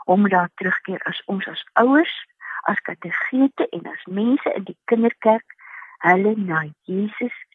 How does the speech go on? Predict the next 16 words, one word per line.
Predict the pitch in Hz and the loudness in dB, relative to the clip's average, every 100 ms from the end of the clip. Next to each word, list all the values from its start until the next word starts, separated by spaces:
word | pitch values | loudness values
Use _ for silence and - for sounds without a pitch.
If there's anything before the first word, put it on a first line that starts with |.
| - | -10
lei? | 180 170 165 165 _ _ _ _ _ _ _ - - | -6 -4 -4 -8 _ _ _ _ _ _ _ -16 4
Sou | 339 | 6
die | 392 359 | 6 2
saad | - 262 240 | 4 4 4
van | - | 0
die | 214 | 0
woord | 190 208 | 0 -2
sommer | 277 320 | 2 4
net | 320 320 | 4 6
daar | 233 233 233 | 6 6 4
iewers | 233 226 | 0 -4
in | 220 208 | -4 -2
Edfu | 202 208 - 175 165 - - - - | -2 -4 -6 -8 -8 -10 -12 -10 0
verlore | 214 208 220 226 214 | 2 4 6 6 6
raak, | 185 175 | 4 4
deur | - 185 | 2 -2